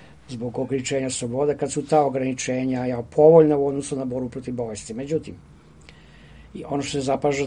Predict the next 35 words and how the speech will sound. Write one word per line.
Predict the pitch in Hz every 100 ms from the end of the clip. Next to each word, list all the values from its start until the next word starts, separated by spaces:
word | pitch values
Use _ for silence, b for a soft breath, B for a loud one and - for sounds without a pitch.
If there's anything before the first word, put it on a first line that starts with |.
| 127
to | 135 127
je | 135
da, | 131 135 135 131
recimo, | 131 - 131 135
države | 123 147 139 135 101 - - - - - - - - - b b b b
u | 120
vreme | 120 120
pandemije, | 127 123 120 110 98
sve | - 151
države, | 107 98 92
i | 113
naša | 135 - 104
država | 110 101 98 76
i |
razne | 107 101
druge | 95 98 95
države, | 95 107 113 110 110 113
one | 123 113 - b b -
posežu | 143 139 - 160 131 127
sa | - 120
merama | 117 113 131 147 156
koje | - 131 127 123 120 B B B B
bi | 127
se | - 131
teško | 156 160 139
mogle | 135 127 127
nazvati | 127 120 120 123
demokratskim. | 113 104 101 120 120 - 151 127
Često | 135 127 117
su | - 120 113 b b b b b b b -
te | 135
mere | 135 139 139 120
donete | 131 135 127 - 117
pod, | - 143 135 117
e, | - -